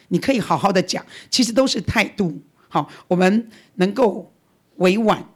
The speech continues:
的来学习怎么样表达自己的想法。好，那所以不要急躁，不要固执，好，不要坚持这样。好，那这是一个态度的问题。好，所以，呃，第二大点，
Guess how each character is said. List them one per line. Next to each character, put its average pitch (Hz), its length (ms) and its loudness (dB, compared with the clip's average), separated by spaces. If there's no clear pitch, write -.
的 175 140 0
来 151 260 0
学 156 260 -2
习 160 560 -2
怎 165 120 -2
么 165 80 0
样 175 180 2
表 160 200 -2
达 156 280 -12
自 196 100 -10
己 156 120 -6
的 151 80 -2
想 143 260 -4
法。 - 220 -12
好， 160 200 -10
那 185 120 0
所 208 140 0
以 180 40 2
不 202 120 -4
要 214 160 2
急 151 240 -4
躁， 160 320 0
不 202 80 0
要 190 180 0
固 208 160 -2
执， - 380 -8
好， - 160 -10
不 175 100 -2
要 185 120 4
坚 185 300 0
持 - 320 -4
这 156 120 -6
样。 156 100 -10
好， - 180 -18
那 214 120 0
这 208 140 2
是 - 100 -2
一 190 40 -2
个 170 120 0
态 202 260 -2
度 185 160 -6
的 175 80 -6
问 160 220 0
题。 - 260 -16
好， 185 200 2
所 262 140 2
以， 208 200 0
呃， 180 240 -4
第 269 140 4
二 214 100 4
大 196 180 -2
点， 180 240 -6